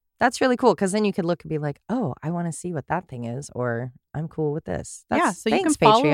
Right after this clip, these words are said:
Speaker 2: us for zero dollars, but you get extras starting at a dollar a month.
Speaker 1: That's great. Well, what have we been up to this month?
Speaker 2: So much has been
Speaker 1: So
Speaker 2: going on.
Speaker 1: much. Well, we're back from CrimeCon.
Speaker 2: We are.
Speaker 1: I
Speaker 2: And
Speaker 1: think
Speaker 2: what,
Speaker 1: that's a good starting
Speaker 2: what
Speaker 1: point.
Speaker 2: a blast it was.
Speaker 1: So much fun.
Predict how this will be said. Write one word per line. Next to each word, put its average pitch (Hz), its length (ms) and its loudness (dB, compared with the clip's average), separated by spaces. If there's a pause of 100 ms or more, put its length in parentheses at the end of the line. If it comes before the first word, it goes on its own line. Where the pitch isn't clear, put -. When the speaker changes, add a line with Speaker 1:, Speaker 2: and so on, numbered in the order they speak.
Speaker 2:
us 277 180 2
for 190 140 -4
zero 202 480 2
dollars, 156 480 -4
but 180 240 0
you 180 80 -6
get 180 220 -4
extras 175 440 -4
starting 160 380 -6
at 147 140 -4
a - 20 -10
dollar 135 300 -6
a 120 40 -8
month. - 300 -10 (260)
Speaker 1:
That's - 160 -10
great. - 220 -6 (920)
Well, 220 420 6
what 240 220 8
have 262 160 6
we 349 140 8
been 302 120 6
up 208 160 4
to 233 160 2
this 190 220 4
month? 165 640 4
Speaker 2:
So 196 420 0
much 160 400 2
has 143 200 -6
been 123 100 -6
Speaker 1:
So 139 200 -2
Speaker 2:
going 208 340 10
on. 170 80 4 (300)
Speaker 1:
much. 143 220 -2
Well, 180 280 6
we're 226 120 2
back 190 260 4
from 180 180 -2
CrimeCon. 180 880 2 (220)
Speaker 2:
We 156 160 -4
are. 135 500 -4
Speaker 1:
I - 40 0
Speaker 2:
And 165 80 0
Speaker 1:
think 160 120 2
Speaker 2:
what, 180 60 0
Speaker 1:
that's 196 160 0
a - 40 -8
good 220 160 -2
starting 151 340 -2
Speaker 2:
what 226 160 2
Speaker 1:
point. 226 140 0
Speaker 2:
a 180 40 -10
blast 190 640 0
it 196 160 -2
was. 170 500 0
Speaker 1:
So 220 200 8
much 180 300 4
fun. 131 520 0